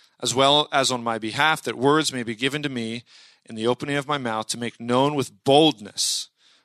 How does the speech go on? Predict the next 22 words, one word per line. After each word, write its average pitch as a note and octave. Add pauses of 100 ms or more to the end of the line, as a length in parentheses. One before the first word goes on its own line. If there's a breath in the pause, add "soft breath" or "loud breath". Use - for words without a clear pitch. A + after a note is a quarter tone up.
the A2+
mystery A2
of G#2
the B2
gospel, A#2 (420 soft breath)
for A#2+
which A#2
I A#2+
am A2+
an A2
ambassador B2+
in C#3
chains, A#2+
so C#3+
that C#3
in C3+
proclaiming D#3+
it, A2 (460 soft breath)
I B2+
may B2+
speak -
boldly C3+